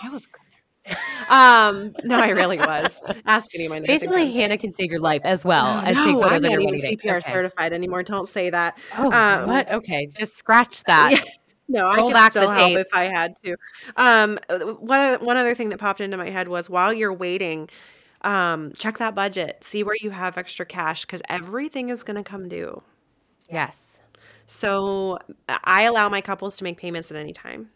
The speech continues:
Speaker 1: No
Speaker 2: Same.
Speaker 1: fees, no issues. Throw some money at me. They have electronic invoices if they want them. Um, but it's a lot of money coming due at the end. So if you're bored,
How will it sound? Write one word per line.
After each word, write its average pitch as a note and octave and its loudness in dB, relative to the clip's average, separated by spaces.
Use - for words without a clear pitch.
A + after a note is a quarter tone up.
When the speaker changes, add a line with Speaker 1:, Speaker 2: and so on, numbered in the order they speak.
Speaker 1:
No G3+ -8
Speaker 2:
Same. G#3 -6
Speaker 1:
fees, G3 -8
no F#3+ -10
issues. F3+ -12
Throw F#3+ -10
some G3+ -14
money F3+ -10
at F#3 -8
me. F#3 -10
They F#3 -8
have F#3 -10
electronic F#3+ -10
invoices G3+ -12
if A3+ -14
they C4 -10
want A3+ -10
them. A3 -10
Um, F3 -8
but G#3+ -2
it's G#3 -8
a G#3 -8
lot G3 -2
of A#3+ -6
money A#3+ -4
coming G3+ -10
due F3+ -8
at E3+ -10
the - -18
end. E3+ -14
So E3+ -8
if F3+ -14
you're A#3 -8
bored, B3+ -6